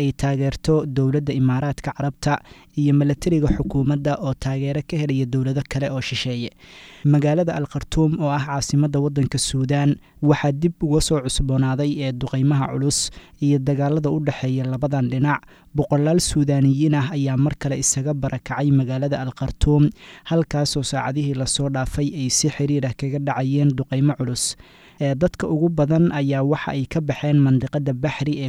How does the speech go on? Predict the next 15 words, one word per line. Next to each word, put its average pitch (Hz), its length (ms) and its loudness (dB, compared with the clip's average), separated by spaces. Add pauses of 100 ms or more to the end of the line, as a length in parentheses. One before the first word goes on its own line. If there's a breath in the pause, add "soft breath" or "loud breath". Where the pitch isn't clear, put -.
ku 160 80 -2
taalla 131 320 0
magaalada 131 480 0
caasimadda 135 600 0 (200)
ah, - 40 -4 (360 loud breath)
waxaana 147 400 2
xafiiska - 480 -2
qaramada 147 360 4
midoobay 135 400 2 (120)
ee 135 80 -2
Suudaan 139 560 0
uu 131 80 -2
soo 143 260 0
jeediyey 139 600 0 (260 loud breath)
in 160 160 4